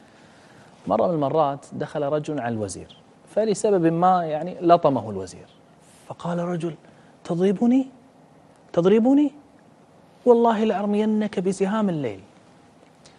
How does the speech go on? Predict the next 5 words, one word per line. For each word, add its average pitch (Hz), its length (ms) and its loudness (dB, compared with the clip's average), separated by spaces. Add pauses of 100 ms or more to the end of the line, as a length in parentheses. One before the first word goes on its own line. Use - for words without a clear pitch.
(140)
سهام 131 320 -4
الليل 131 480 -2
مصطلح 135 520 -4
مشهور 131 420 -4
سابقا، 104 520 -6